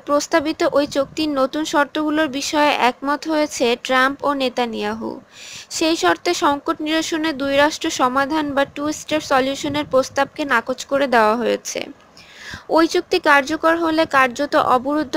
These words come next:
ফিলিস্তিনের গাজা উপত্যকার শাসনভার যাবে মিশরের হাতে। অন্যদিকে অধিকৃত পশ্চিম তীরের একাংশের রাজনৈতিক কর্তৃত্ব যাবে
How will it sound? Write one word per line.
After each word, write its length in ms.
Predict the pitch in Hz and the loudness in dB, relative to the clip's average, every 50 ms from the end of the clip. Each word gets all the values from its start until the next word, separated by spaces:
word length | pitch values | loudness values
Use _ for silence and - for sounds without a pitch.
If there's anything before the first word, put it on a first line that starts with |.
| 311 - | -4 -2
ফিলিস্তিনের 640 | - 294 277 294 294 - - - 302 294 285 240 226 240 233 - | -2 -2 -2 -2 -4 -4 -6 -4 -2 0 2 2 0 0 0 0
গাজা 240 | 247 240 240 269 277 277 277 | 2 2 2 2 2 2 2
উপত্যকার 520 | - - 302 - - 302 285 - 294 294 - - | 0 -4 -6 -4 -2 -2 -2 0 -2 -2 -2 0
শাসনভার 520 | 302 262 254 - 277 277 277 269 302 285 247 262 | 0 -2 0 -2 -6 -6 -4 -4 -4 -2 -2 -2
যাবে 200 | 254 247 240 285 302 294 | -2 -2 0 -2 -2 -2
মিশরের 440 | 277 254 - 269 240 226 226 226 247 254 | -4 -4 -2 0 0 2 2 0 0 0
হাতে। 280 | 214 208 - - - - 247 - _ - - _ - - - - - - - - - - - 277 | -2 -4 -4 -6 -6 -6 -6 -10 _ -20 -20 _ -20 -20 -20 -20 -20 -20 -18 -18 -12 -4 -2 0
অন্যদিকে 460 | 294 302 320 349 330 349 359 - 370 311 - 285 | 2 2 2 2 2 2 2 2 4 6 6 6
অধিকৃত 440 | 262 294 339 - - 330 339 - 339 330 - 285 | 6 4 0 0 0 -2 0 0 0 0 4 4
পশ্চিম 320 | 277 294 - - 311 311 311 - | 2 2 2 -2 -6 -6 -4 -4
তীরের 260 | 330 311 311 311 302 - - 254 | 0 2 2 2 2 2 0 0
একাংশের 420 | 254 269 277 294 294 - 330 311 285 269 | 0 0 -2 -2 -2 -2 -2 0 2 2
রাজনৈতিক 480 | 247 254 254 262 269 285 285 - 311 294 - - | 2 2 2 0 -4 -6 -6 -6 -8 -10 -2 0
কর্তৃত্ব 360 | 277 269 269 - 277 - - 311 277 - | 0 0 0 -2 -6 -4 -4 -4 0 2
যাবে 240 | 294 285 233 240 | 0 2 4 2